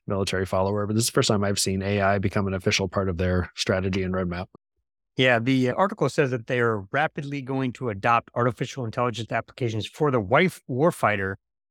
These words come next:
Speaker 2: cyber, cyber missions within the D O D.
Speaker 1: Skynet.
Speaker 2: Uh, yep. So you heard it here first.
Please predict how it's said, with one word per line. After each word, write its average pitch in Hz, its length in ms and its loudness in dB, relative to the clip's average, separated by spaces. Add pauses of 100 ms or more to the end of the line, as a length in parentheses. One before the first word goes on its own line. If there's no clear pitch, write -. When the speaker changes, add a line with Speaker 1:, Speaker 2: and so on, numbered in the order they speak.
(140)
Speaker 2:
cyber, 139 500 2 (100)
cyber 165 480 0
missions 117 480 -6
within 120 380 -4
the 117 80 -2
D 107 240 -4
O 101 80 -6
D. 98 300 -10 (600)
Speaker 1:
Skynet. - 800 -2
Speaker 2:
Uh, - 160 -14 (240)
yep. 123 280 2 (120)
So 117 320 2 (500)
you 143 140 4
heard 185 160 4
it 190 60 2
here 170 180 6
first. 110 460 2